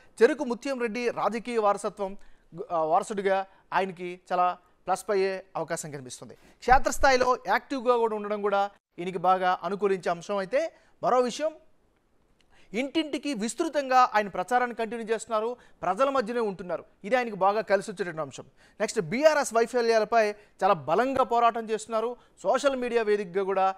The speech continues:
ఆయన గళాన్ని వినిపిస్తున్నారు. So, నెక్స్ట్, బీఆర్ఎస్ బీజేపీకి గట్టి పోటీ ఇవ్వగలడం, ఏ-, ఇస్తారు అనేటటువంటి అంశం కూడా ఈయన విషయంలో గ్రౌండ్ సర్వే రిపోర్ట్లో కనిపిస్తోంది. ఇక భారతీయ జనతా పార్టీ నుంచి దుబ్బాక నియోజకవర్గం నుంచి పోటీలో ఉండేటటువంటి వ్యక్తి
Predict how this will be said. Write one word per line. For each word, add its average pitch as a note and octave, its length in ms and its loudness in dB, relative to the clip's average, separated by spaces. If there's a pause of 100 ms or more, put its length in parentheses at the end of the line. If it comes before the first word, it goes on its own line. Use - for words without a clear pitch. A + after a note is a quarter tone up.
(160)
ఆయన F3 280 -2
గళాన్ని F3+ 220 2
వినిపిస్తున్నారు. D3 680 -12 (260)
So, F#3 100 -4
నెక్స్ట్, C4 300 -2 (380)
బీఆర్ఎస్ D4+ 880 0
బీజేపీకి B3+ 800 -2 (440)
గట్టి A3+ 260 -2
పోటీ C#4+ 600 0
ఇవ్వగలడం, A3+ 600 2 (340)
ఏ-, G#3 300 0
ఇస్తారు B3 520 2
అనేటటువంటి G3+ 640 -6 (220)
అంశం A#3 320 -6
కూడా G3 340 2 (240)
ఈయన A#3 180 -4
విషయంలో F3 520 -4 (340)
గ్రౌండ్ A#3 360 0
సర్వే G#3 280 0
రిపోర్ట్లో E3+ 520 -6 (220)
కనిపిస్తోంది. D3+ 480 -8 (320)
ఇక F#3+ 100 0
భారతీయ C4 540 6
జనతా B3+ 320 4
పార్టీ G3+ 400 2
నుంచి A3 380 -8
దుబ్బాక G3 480 4
నియోజకవర్గం F#3+ 640 0
నుంచి F3 180 -10
పోటీలో F#3 440 -2
ఉండేటటువంటి D#3+ 460 -8
వ్యక్తి C4 420 -6